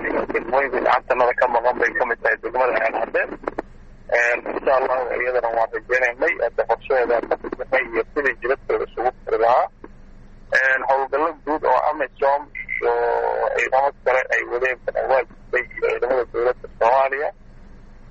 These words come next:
Howlahaas oo dhan baa la rabay in lagu xaqiijiyo security-ga.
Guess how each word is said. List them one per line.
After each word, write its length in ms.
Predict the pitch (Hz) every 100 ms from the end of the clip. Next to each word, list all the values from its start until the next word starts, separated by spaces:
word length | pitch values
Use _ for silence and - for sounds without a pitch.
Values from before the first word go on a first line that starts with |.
| - -
Howlahaas 520 | - 170 175 170 160
oo 120 | 151
dhan 240 | 151 170 170 139
baa 200 | 139 135
la 120 | 131
rabay 280 | 135 131 143
in 100 | 147
lagu 180 | 135 147
xaqiijiyo 640 | 127 - 123 123 - 120
security-ga. 680 | 117 - 156 147 - 165